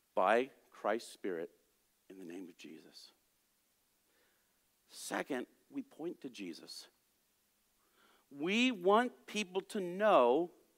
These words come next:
that it is Jesus who makes our service possible. It's Jesus who heals wounds and restores brokenness.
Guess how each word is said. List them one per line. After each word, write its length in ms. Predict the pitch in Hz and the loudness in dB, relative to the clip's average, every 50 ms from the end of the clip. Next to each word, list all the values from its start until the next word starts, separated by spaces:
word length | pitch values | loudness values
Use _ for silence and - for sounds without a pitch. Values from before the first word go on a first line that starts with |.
| _ _ _ _ _ _ | _ _ _ _ _ _
that 140 | - 175 165 | 4 6 6
it 120 | 170 165 - | 6 4 4
is 300 | - 175 160 156 147 127 - - - | 4 4 4 4 -2 -10 -16 -20 -14
Jesus 600 | - - 185 214 233 240 214 160 160 156 156 - | -10 -6 -4 -2 0 0 0 0 -2 -2 -2 -4
who 160 | - 196 190 | -4 -4 -4
makes 340 | 170 156 151 160 160 160 - - - | -2 0 0 0 0 -2 -4 -4 0
our 160 | 156 165 165 | 2 2 2
service 720 | 151 - - - - 160 147 143 135 151 156 147 - - - _ _ _ _ _ _ _ - | 0 -4 -12 -8 -2 0 0 0 0 -2 -4 -4 -6 -12 -20 _ _ _ _ _ _ _ -12
possible. 640 | - - - - 175 170 - - 151 110 - - - _ _ _ _ _ _ _ _ _ _ _ _ _ _ _ _ _ _ _ _ _ _ _ _ _ _ _ _ _ _ _ _ | -10 -6 -4 -4 -4 -4 -4 -8 -8 -6 -8 -10 -10 _ _ _ _ _ _ _ _ _ _ _ _ _ _ _ _ _ _ _ _ _ _ _ _ _ _ _ _ _ _ _ _
It's 240 | - 170 156 - - - 131 _ | -2 -2 -2 -2 -6 -14 -14 _
Jesus 540 | - - 190 226 254 277 240 233 208 190 - | -8 -4 -2 0 0 0 2 0 -2 -2 -2
who 120 | 214 175 | -2 -4
heals 360 | 160 - 170 151 131 123 117 113 | -4 -2 -2 0 0 0 -2 -6
wounds 520 | 110 110 107 104 117 147 160 - - - _ _ _ _ _ _ _ _ _ _ _ - | -6 -4 -2 -2 -2 -4 -6 -8 -12 -20 _ _ _ _ _ _ _ _ _ _ _ -8
and 120 | 143 143 147 | -6 -4 -2
restores 480 | 139 139 - - - 147 143 143 135 | -2 -4 -4 -2 0 2 2 2 0
brokenness. 720 | 139 - 151 151 143 143 - 131 113 104 85 - - - | -2 -2 0 0 0 0 -2 -4 -6 -6 -6 -8 -14 -18